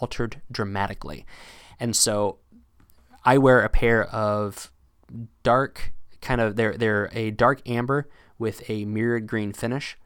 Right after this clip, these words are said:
lens for normal light, and then a pair of almost yellow mirrored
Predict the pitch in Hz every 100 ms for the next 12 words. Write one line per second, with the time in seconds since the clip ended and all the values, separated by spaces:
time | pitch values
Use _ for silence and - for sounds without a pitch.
0 | - 120 135 147 160 - 104 104 101 _
1 | - 113 113 147 156 170 - - 107 107
2 | 104 104 113 113 107 110 95 - 117 123
3 | 123 - - 113 113 139 110 92 101 -
4 | - - _ 110 101 98 95